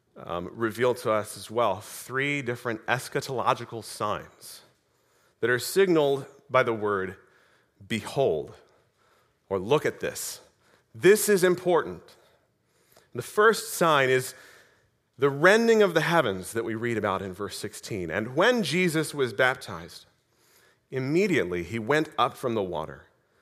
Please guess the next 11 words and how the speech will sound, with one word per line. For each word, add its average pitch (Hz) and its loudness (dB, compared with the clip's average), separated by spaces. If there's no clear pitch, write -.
And 113 -2
behold," 123 2
look 143 0
at - -2
this, - 2
"the 117 -6
heavens 113 -4
were 104 -10
opened 92 -4
to 98 -12
him." 85 -16